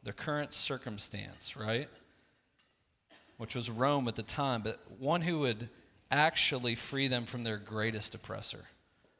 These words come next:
the oppressor that, that predated Rome and predated Egypt, the oppressor of sin. And Simeon knew that that one, the one who could free them from that,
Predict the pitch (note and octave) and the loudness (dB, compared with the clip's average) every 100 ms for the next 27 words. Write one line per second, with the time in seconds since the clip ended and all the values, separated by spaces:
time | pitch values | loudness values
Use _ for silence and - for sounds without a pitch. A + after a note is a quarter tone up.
0 | _ - A#2 - D3 C3+ D3 C3 A#2 G#2+ | _ -4 -2 2 4 4 2 2 2 0
1 | - - - _ - A#2 - D3+ C3+ B2+ | -6 -20 -20 _ -4 -4 0 0 4 6
2 | B2+ A#2 G#2+ G#2+ G#2 G2+ G2 - C3 B2 | 6 2 2 0 0 -2 -4 -2 2 4
3 | A#2+ A#2 G#2+ A2 A2 G2+ - A#2 A2 - | 4 2 -2 -4 -4 -8 -10 -4 -2 2
4 | D3+ C3+ - C3 G#2+ - - - A2 F#2+ | 4 4 4 0 -2 0 0 0 -2 -6
5 | G2 - _ _ _ _ _ _ _ _ | -12 -20 _ _ _ _ _ _ _ _
6 | _ _ _ _ _ _ _ _ _ _ | _ _ _ _ _ _ _ _ _ _
7 | - A2+ A2 - F#3 F#3+ E3 C#3 D3 D#3 | -8 0 2 4 4 4 4 4 4 4
8 | C#3+ A#2 G#2 B2 D#3 B2 A#2+ G#2+ A2+ C#3 | 4 2 4 6 6 4 0 0 0 2
9 | D#3 D#3+ A#2+ - - D3+ C#3 A#2+ A#2 G2 | 2 0 -2 -2 0 0 0 -2 -4 0
10 | A#2 A2 - | 4 4 2